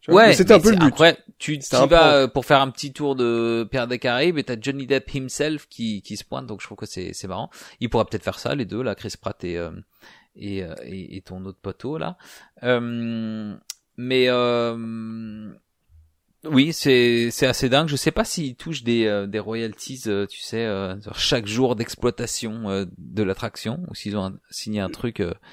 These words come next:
Speaker 1: Je crois
Speaker 2: pour
Speaker 1: que
Speaker 2: une durée
Speaker 1: les,
Speaker 2: définie.
Speaker 1: les, les, les avocats, euh, du tout Hollywood savent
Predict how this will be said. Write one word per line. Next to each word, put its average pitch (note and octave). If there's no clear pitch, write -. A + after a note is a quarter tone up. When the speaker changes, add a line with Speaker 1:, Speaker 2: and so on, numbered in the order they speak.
Speaker 1:
Je B2+
crois F3
Speaker 2:
pour -
Speaker 1:
que G#3
Speaker 2:
une D#3+
durée D3+
Speaker 1:
les, D3
Speaker 2:
définie. C#3
Speaker 1:
les, C3
les, C3
les C3+
avocats, D3
euh, A#2
du B2+
tout E3
Hollywood C#3+
savent C3+